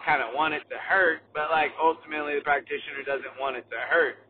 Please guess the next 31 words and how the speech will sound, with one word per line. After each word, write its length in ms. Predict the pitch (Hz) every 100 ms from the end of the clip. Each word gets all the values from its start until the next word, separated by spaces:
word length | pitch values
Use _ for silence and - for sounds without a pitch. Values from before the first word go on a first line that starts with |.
| -
So, 160 | 131 131
like, 220 | 135 131
why 160 | 147 175
wouldn't 300 | 170 156 151
the 80 |
practitioner 640 | 156 147 - 151 156 151 147
want 160 | 151
it 100 | 147
to 80 | 143
hurt? 320 | 147 180 196 - _ _ _
Because 500 | 147 - 156 151 151 - _ _
they 140 | 135 160
realize 480 | 160 156 147 147 143
it's 200 | - -
more 160 | 139 131
effective 580 | 147 143 - 135 123 123
when 260 | 127 127 123 _ _ -
there 160 | 123
is 160 | 156 190 131
no 160 | 117 110
pain. 400 | 123 113 107 - _ _ _ _ -
And 100 | 143
the 80 | 139
goal 240 | 170 185 170
is 40 | -
to 60 |
get 180 | 165 165
me 80 | 170
out 240 | 202 262
of 140 | 254 -
pain. 320 | 131 117